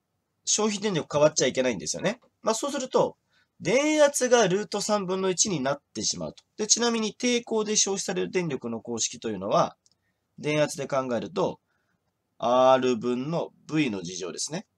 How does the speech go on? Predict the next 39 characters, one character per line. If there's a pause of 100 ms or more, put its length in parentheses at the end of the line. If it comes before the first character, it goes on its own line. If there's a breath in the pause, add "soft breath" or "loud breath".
(500)
あ、
ち
な
み
に
こ
の
デ
ル
タ
の
方
で
す
け
ど。 (480 soft breath)
で、
こ
れ
が
変
わ
っ
ち
ゃ
い
け
な
い
ん
で
す
よ。
計
算
結
果
が。 (420)
で、